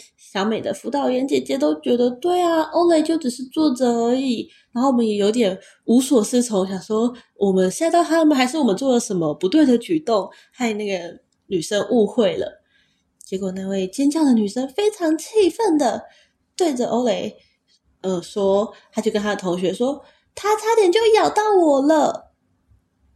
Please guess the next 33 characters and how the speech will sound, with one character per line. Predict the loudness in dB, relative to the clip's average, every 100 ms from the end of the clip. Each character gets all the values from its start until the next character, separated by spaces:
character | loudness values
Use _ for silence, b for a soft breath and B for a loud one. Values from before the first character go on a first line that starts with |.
| _ _ _
我 | 0
们 | 0 0
听 | 0
到 | 0 2
这 | 0
句 | 2 2
话， | 2 -2 -6 B B B
先 | 0 4
是 | 4
吓 | 2 0
了 | 2 2
一 | 0
跳， | 0 0 -2 -10 _
然 | 0
后 | 0
被 | 2 0
这 | 2 2
么 | 2
一 | 2
说 | 2 2
的 | 2
欧 | 2 2
蕾， | 2 0 -4 B B B
她 | 0 2
已 |
经 | 4 2 2
有 | 2
点 | 2 0
惊 | 0 2 4
魂 | 4 4
未 | 4 2
定 | -2 -4 -4
了， | -6